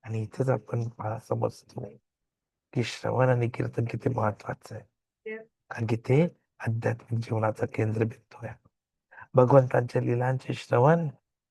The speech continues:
आणि प्रचार जोरात करणे हे खऱ्या भक्ताचे कर्तव्य आहे. लोक जर सतत ऐकतच असतात, तर मग त्यांच्या कानात भगवत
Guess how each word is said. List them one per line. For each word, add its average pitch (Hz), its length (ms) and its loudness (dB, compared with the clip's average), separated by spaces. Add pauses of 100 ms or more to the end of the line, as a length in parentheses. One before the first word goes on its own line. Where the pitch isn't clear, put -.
(100)
आणि 123 80 2
प्रचार 156 560 2 (480)
जोरात 131 380 2 (120)
करणे 160 300 4 (140)
हे - 340 -4
खऱ्या 143 240 2
भक्ताचे 147 560 0
कर्तव्य 120 560 2
आहे. 113 140 -6 (2000)
लोक 151 180 4
जर 175 180 4
सतत 165 360 4
ऐकतच 165 500 2
असतात, 135 420 2 (340)
तर - 40 -2
मग 143 200 2
त्यांच्या 127 280 4
कानात 156 220 6
भगवत 147 340 6